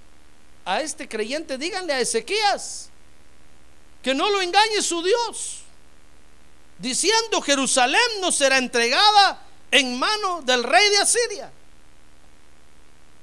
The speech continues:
Mire cómo en el mundo hay gente que se atreve a burlarse de la palabra que Dios nos da a usted y a mí, hermano. Hay gente que se atreve a levantar la voz para burlarse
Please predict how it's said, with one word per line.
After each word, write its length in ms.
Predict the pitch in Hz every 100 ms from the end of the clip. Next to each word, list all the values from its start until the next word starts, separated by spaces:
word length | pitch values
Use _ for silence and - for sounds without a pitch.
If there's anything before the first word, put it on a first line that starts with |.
| -
Mire 320 | 349 427 247 -
cómo 400 | 311 392 339 233 - - -
en 160 | - 196
el 140 | 185
mundo 300 | 185 294 370
hay 100 | 302
gente 400 | 269 311 349 320
que 80 | 196
se 140 | 196 170
atreve 360 | 165 247 302
a 60 | 285
burlarse 1000 | 175 175 165 196 311 359 - - 202 143 - - - - -
de 160 | 139
la 180 | 165 160
palabra 500 | 170 160 214 277 269
que 140 | - 151
Dios 380 | 175 233 240
nos 180 | 247 165
da 80 | 160
a 60 | 220
usted 300 | - - 220
y 100 | 190
a 80 |
mí, 240 | 160 269 349
hermano. 500 | 277 190 143 - - - - - - - - - - - - - - - - - - -
Hay 140 | 180 208
gente 420 | 294 349 349 247
que 140 | 214
se 160 | 196 190
atreve 580 | 170 247 311 330 277 - -
a 80 | 185
levantar 600 | 190 180 175 - 277 302
la 120 | 285
voz 540 | 190 226 302 - - - - -
para 200 | - 190
burlarse 920 | 180 165 170 202 269 294 - 277 226